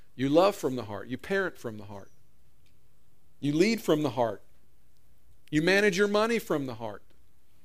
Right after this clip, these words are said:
You have relationships from your heart. He agrees with Jesus. Your words, your actions, your attitudes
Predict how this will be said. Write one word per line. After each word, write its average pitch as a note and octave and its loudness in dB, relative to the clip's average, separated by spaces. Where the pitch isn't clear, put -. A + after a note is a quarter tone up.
You C3 0
have E3 4
relationships G3 6
from B2+ -4
your A#2 -8
heart. G#2 -10
He G#3 4
agrees A3 4
with F#3+ 6
Jesus. F#3 0
Your F#3 12
words, G3+ 10
your F3 4
actions, A3 2
your F3+ 8
attitudes G#3+ 4